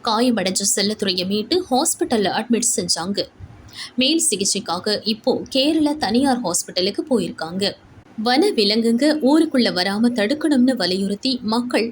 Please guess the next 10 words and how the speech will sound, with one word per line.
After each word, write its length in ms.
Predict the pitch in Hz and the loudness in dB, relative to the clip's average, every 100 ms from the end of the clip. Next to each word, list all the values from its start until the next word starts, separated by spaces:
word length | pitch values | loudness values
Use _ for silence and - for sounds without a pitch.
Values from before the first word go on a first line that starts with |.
| 233 | 0
மறியல்ல 400 | 247 294 349 240 269 | 2 4 4 4 2
ஈடுபட்டாங்க. 520 | 180 175 170 185 196 202 - - - - - - | 0 -4 -8 -6 -2 -2 -4 -16 -20 -20 -8 -2
இதனால 360 | 254 262 214 175 320 - 277 | 2 2 2 2 0 0 -2
டிராஃபிக் 440 | 240 302 320 - | 0 2 0 0
ஜாம் 220 | 208 196 202 | -2 -2 -4
ஆயிடுச்சு. 400 | 175 180 - 180 - - - 254 | -4 -4 -2 -2 -4 -14 -2 2
போலீஸ் 460 | 254 381 392 349 - - - | 4 6 4 4 -2 -2 -2
சமாதானம் 640 | 214 226 240 233 180 190 - | 0 2 2 2 0 0 0
செஞ்சும் 360 | 180 185 359 - | 0 -2 -2 0
பயனில்லை. 480 | 233 170 165 190 | 0 0 -2 -2